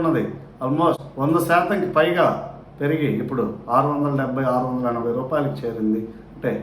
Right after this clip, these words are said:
హెరిటేజ్ షేర్స్లో ఇన్వెస్ట్ చేసిన వాళ్ళు ఒక పది, పదిహేను రోజుల ముందు, అంటే ఒక లక్ష రూపాయలు ఇన్వెస్ట్ చేసిన వాళ్ళు ఇవాళ రెండు లక్షల లాభం పొందారు. So ఆ విధంగా హెరిటేజ్ షేర్ అనేది గ్రోత్ అనేది చాలా వేగంగా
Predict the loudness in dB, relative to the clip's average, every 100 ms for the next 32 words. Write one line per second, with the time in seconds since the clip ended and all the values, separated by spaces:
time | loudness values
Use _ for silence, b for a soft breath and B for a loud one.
0 | 0 0 2 4 4 2 -2 -2 -2 0
1 | 0 0 -4 B B -2 0 0 0 -2
2 | -2 2 4 4 2 -4 -2 0 0 0
3 | 0 2 4 2 2 0 2 2 2 0
4 | B B B -4 2 2 2 0 0 2
5 | 2 0 -2 0 4 4 2 -2 -4 -2
6 | -2 0 0 2 2 2 2 0 0 0
7 | -2 -2 -2 -2 -2 -4 -4 -4 -4 -6
8 | -8 B B -2 2 4 4 4 4 4
9 | 0 -2 -2 -2 -4 -4 0 2 2 0
10 | -2 -6 -8 B B -2 2 2 2 2
11 | 2 -2 -4 -2 -2 0 0 2 6 8
12 | 6